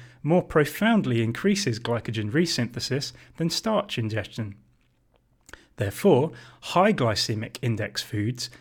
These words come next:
ones that cause a higher blood glucose and insulin response, typically result in a higher glycogen resynthesis response immediately after exercise. But again,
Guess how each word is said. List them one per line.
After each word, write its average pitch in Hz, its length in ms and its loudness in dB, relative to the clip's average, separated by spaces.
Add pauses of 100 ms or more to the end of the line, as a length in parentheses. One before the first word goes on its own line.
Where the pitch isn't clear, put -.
(140)
ones 127 320 4
that 123 160 -4
cause 117 320 -2
a 104 80 -4
higher 147 400 4
blood 127 300 -2
glucose 131 480 -2
and 107 100 -4
insulin 113 400 -4
response, 127 560 -2 (440)
typically 226 520 0
result 131 480 2 (260)
in 120 120 0
a 113 60 0
higher 139 600 0
glycogen 131 560 0
resynthesis 175 880 0
response 117 500 -6 (240)
immediately 120 800 0
after 123 380 0
exercise. 98 640 -4 (1040)
But - 180 0
again, 135 480 4